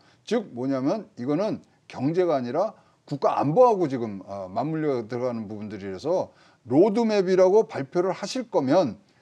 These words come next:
에, 경제 안보, 국가 안보에 직결된 경제 안보가 어떻게 지켜질 것인가에 대한, 아, 그런 얘기들을 좀 해주셔야 되고요.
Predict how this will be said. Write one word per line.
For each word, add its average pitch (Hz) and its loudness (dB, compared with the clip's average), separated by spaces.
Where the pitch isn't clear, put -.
에, 101 -10
경제 165 2
안보, 147 -2
국가 165 0
안보에 156 0
직결된 156 -6
경제 147 -2
안보가 123 -4
어떻게 175 -6
지켜질 156 -2
것인가에 117 -8
대한, 113 -8
아, 104 -16
그런 160 -2
얘기들을 135 -4
좀 147 -6
해주셔야 170 -4
되고요. 123 -6